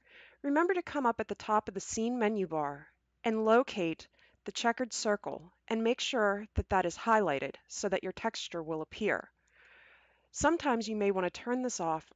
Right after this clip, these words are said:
or on depending on how far in you are in your modeling. So now you can see though, I have now applied a texture to a Maya object.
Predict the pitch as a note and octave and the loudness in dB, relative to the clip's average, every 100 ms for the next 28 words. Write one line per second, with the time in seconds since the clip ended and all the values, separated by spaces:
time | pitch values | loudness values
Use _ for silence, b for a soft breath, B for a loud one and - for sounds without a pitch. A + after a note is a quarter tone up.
0 | - - A3+ A3+ E3+ D#3 F#3 - B3+ C4 | -10 0 4 4 2 0 -8 -4 -2 0
1 | G#3+ F3 F#3+ F#3 - E3+ F#3+ F#3+ E3 D#3+ | 0 -2 -2 -6 -2 0 2 0 -2 -6
2 | D#3+ D3+ D3 - E3+ D#3 E3+ E3+ - F2 | -4 -4 -4 -8 -8 -4 0 0 -2 -8
3 | F#2 _ _ _ _ _ _ _ _ _ | -10 _ _ _ _ _ _ _ _ _
4 | - C4+ B3+ D#4+ F#4 E4 A3+ A3+ - C#4 | -2 0 2 2 2 -2 -4 -6 -4 -4
5 | C#4 F3+ D#3+ D#3+ - _ _ _ _ - | 0 2 2 0 -6 _ _ _ _ -2
6 | A3 G#3 A3+ A#3 C4 - C4+ - B3 A3 | 0 2 0 2 2 2 -4 0 4 6
7 | E3+ D#3 - - _ _ _ _ - - | 6 4 -2 -20 _ _ _ _ -10 -2
8 | C4+ B3 - - D3+ D3+ _ _ _ _ | 2 0 -2 -6 -4 -6 _ _ _ _
9 | _ _ _ - - F#3+ F3+ - F#3 E3 | _ _ _ -8 0 2 2 0 -2 0
10 | D#3 D#3+ F#3+ F#3 - B1 - - | 0 0 2 0 0 -8 -10 -20